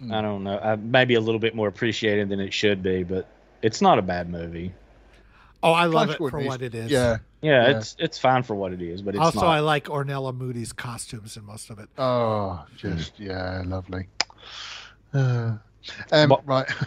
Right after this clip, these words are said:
Speaker 2: What about Barbarella? That's another sci-fi ep-, uh, masterpiece.
Speaker 3: You know, I finally watched that. I'm, like, going,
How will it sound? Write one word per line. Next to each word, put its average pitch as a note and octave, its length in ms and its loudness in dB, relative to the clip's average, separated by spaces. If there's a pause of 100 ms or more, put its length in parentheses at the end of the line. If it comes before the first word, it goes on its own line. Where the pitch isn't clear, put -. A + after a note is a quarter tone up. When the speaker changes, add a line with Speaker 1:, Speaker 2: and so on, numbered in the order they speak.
(560)
Speaker 2:
What B2+ 120 6
about A#2+ 180 6
Barbarella? G#2 640 4
That's G#2 220 2
another G2 180 -6
sci-fi F#2+ 680 -2
ep-, F#2+ 360 -6
uh, F#2 320 0
masterpiece. F#2 600 0
Speaker 3:
You F#2 60 4
know, A3 140 4
I G#3 180 4
finally G3+ 460 -6
watched D#3+ 400 -8
that. E3 240 -2
I'm, D3 120 -4
like, C#3 180 -6
going, B2 420 -10